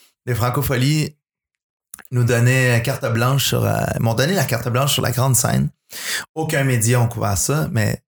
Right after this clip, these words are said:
il y avait soixante mille personnes. Euh, vingt-cinquième, mon vingt-cinq ans de carrière sur une scène. J'avais une chorale, j'avais mon band,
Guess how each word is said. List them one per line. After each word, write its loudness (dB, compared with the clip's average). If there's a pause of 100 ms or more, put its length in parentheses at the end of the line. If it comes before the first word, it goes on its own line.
(100)
il -16
y -6
avait -4
soixante -4
mille -2
personnes. -4 (800)
Euh, 2
vingt-cinquième, 0
mon 2
vingt-cinq 0
ans 0
de -2
carrière 0 (320)
sur -2
une 2
scène. 2 (220)
J'avais -2
une 0
chorale, 0
j'avais -2
mon 0
band, 2